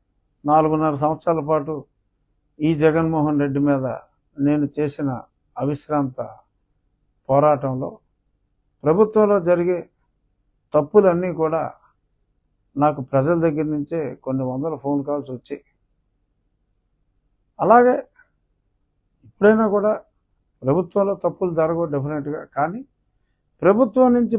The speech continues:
ప్రజలు కోరుకునే ఎన్నో అంశాలు తప్పకుండా ఇప్పుడు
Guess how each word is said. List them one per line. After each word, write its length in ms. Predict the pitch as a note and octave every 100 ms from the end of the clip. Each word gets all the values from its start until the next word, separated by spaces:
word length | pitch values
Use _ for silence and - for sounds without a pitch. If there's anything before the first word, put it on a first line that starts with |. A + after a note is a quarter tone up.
| -
ప్రజలు 280 | G3 B3 A#3+ G#3+
కోరుకునే 460 | A3 A3 G#3+ G#3 G3 F3
ఎన్నో 180 | F3+ G3+ F3
అంశాలు 420 | E3+ F3+ D3+ D#3 - _ _ _ _ _ _ _ -
తప్పకుండా 500 | C#3 - F#3+ G3+ G#3 - _ _ _ _ _ _ C3+
ఇప్పుడు 200 | D3+